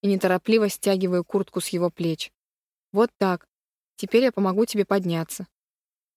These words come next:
«Не надо, правда», отвечает он и облокачивается о край дивана, прикрывая глаза. «Всё хорошо». Ну да, лучше некуда. Заглядываю ему за спину. Рана на затылке беспокоит меня больше всего.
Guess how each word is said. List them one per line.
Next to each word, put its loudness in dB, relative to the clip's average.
«Не 2
надо, 2
правда», 0
отвечает -2
он 2
и 0
облокачивается -2
о -2
край 0
дивана, 0
прикрывая -2
глаза. -2
«Всё -2
хорошо». -2
Ну 2
да, -2
лучше -2
некуда. -4
Заглядываю 2
ему 0
за 2
спину. -6
Рана 2
на 0
затылке 0
беспокоит 0
меня 0
больше -2
всего. -4